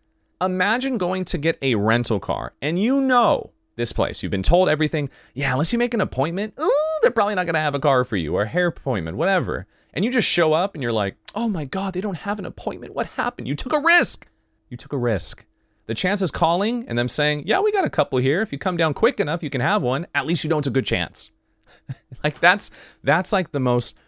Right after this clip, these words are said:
brazenly simplistic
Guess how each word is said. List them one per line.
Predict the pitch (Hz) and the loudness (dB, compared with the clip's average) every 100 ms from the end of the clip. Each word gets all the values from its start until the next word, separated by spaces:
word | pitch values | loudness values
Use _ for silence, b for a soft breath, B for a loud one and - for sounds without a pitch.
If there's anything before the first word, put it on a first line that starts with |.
| b - | b -12
brazenly | 85 92 117 170 170 180 180 180 190 - _ - | -2 2 4 4 2 0 0 0 0 -4 _ -10
simplistic | - 92 - - - - - 135 - | -6 -6 -6 -2 2 2 2 -2 -4